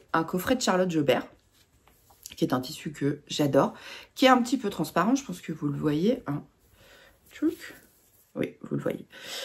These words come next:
Euh, qui est un tissu un petit peu transparent, mais je me suis dit, il va être trop canon dans ce tissu. Et puis en plus,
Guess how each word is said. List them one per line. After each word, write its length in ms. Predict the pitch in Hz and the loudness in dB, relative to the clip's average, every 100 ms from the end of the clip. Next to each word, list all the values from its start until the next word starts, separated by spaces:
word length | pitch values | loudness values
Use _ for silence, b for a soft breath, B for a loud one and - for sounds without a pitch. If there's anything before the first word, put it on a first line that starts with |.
| B B _ _ - | B B _ _ 0
Euh, 760 | 196 190 180 175 170 160 160 - | 4 6 6 4 4 2 0 -2
qui 140 | - | -2
est 100 | 190 | -2
un 60 | 185 | -2
tissu 280 | 180 175 - - | -4 -4 -2 0
un 100 | 170 | 0
petit 140 | - | -2
peu 140 | - | -6
transparent, 640 | 240 190 - 156 147 196 - - | -4 -4 -2 0 2 0 0 4
mais 400 | 175 208 254 - - | 6 6 4 -2 -6
je 160 | - | -4
me 60 | 160 | -2
suis 200 | - 170 | -4 -6
dit, 240 | 160 - - | -6 -6 -2
il 100 | 156 | 0
va 80 | |
être 260 | 147 143 - | 0 -2 -6
trop 280 | - - 262 | -4 2 2
canon 340 | 226 180 175 | 4 2 4
dans 160 | 208 151 | 2 -2
ce 80 | - | -6
tissu. 400 | - 143 - - B B B B B _ | -6 -4 -2 -2 B B B B B _
Et 120 | 208 | 4
puis 180 | 208 208 | 4 0
en 100 | 185 | 0
plus, 440 | 185 269 285 - | 0 0 0 -2